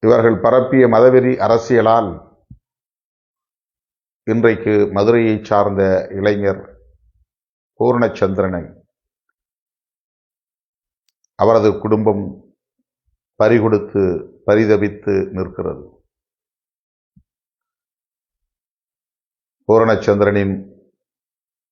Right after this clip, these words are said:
உயிர் பலியாகியிருக்கிறது. அதற்கு முழு பொறுப்பு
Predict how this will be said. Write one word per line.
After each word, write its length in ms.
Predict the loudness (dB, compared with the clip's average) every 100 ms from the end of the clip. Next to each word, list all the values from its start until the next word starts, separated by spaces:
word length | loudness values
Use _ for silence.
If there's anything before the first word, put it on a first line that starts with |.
| _ _
உயிர் 360 | -2 2 2 0 -6
பலியாகியிருக்கிறது. 960 | -2 2 4 2 0 -4 -6 -10 -10 -12 _ _ _ _ _ _ _ _ _ _ _ _ _ _ _ _ _ _ _ _ _ _ _ _ _ _ _ _ _ -2
அதற்கு 420 | 0 0 0 -2 0 -4 -10 -20 _ _ _ -4
முழு 260 | 2 4 4
பொறுப்பு 500 | 2 2 2 2 2